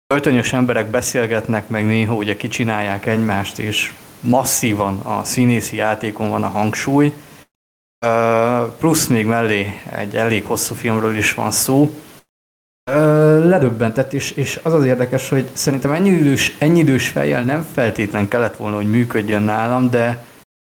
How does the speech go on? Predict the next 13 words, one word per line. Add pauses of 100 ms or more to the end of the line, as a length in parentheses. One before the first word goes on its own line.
(200)
egy
percig
nem
untam.
Tehát, (640)
ö, (540)
a
keresztapa
óta
én
imádom
a
gangsterfilmeket,